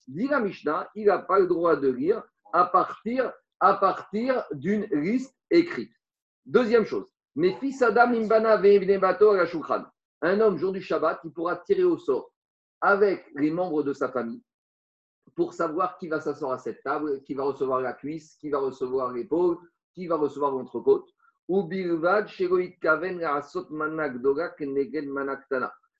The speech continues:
Mais à condition qu'il ne va pas commencer à faire des parts différentes, des grandes parts de nourriture et des petites parts de nourriture.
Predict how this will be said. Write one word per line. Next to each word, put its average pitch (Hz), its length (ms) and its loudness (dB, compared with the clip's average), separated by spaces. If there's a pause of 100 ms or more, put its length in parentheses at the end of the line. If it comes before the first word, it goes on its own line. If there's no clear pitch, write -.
(120)
Mais 156 180 -4
à 175 100 -2
condition 180 680 -4
qu'il 196 180 -12
ne 165 80 -2
va 170 60 -2
pas 190 180 -6
commencer 170 480 -6
à 151 140 -2
faire 170 220 -8
des 147 160 -4
parts 160 260 -4
différentes, 135 500 -6
des 135 180 -10
grandes 139 340 -6
parts - 300 -2 (300)
de 147 100 -2
nourriture 160 460 0
et 180 60 -2
des 147 120 -2
petites 170 200 -12
parts 160 140 -2
de 151 60 -2
nourriture. 139 500 0